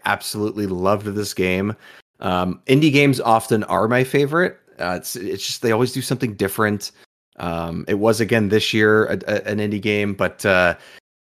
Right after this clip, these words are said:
this is one I heard almost nobody talk about, and I just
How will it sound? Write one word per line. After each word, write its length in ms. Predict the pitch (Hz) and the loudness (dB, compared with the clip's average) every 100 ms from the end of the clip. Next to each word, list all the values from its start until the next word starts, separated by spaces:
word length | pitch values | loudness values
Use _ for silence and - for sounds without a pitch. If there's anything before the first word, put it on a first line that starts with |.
| - | -6
this 320 | - 160 - | 2 4 2
is 680 | - 131 143 143 143 143 123 | 2 4 6 8 8 6 2
one 360 | 110 113 143 143 | -2 2 2 2
I 180 | 117 120 | 2 2
heard 240 | 104 139 | 2 0
almost 320 | 135 135 131 | 0 -4 -6
nobody 460 | 104 104 135 151 147 | -10 -8 -6 -6 -6
talk 300 | 143 139 143 | -2 -2 0
about, 320 | 120 101 101 | 0 0 0
and 140 | 101 98 | -2 -4
I 100 | 95 | -6
just 560 | - - 135 - - | -10 -6 -6 -6 -12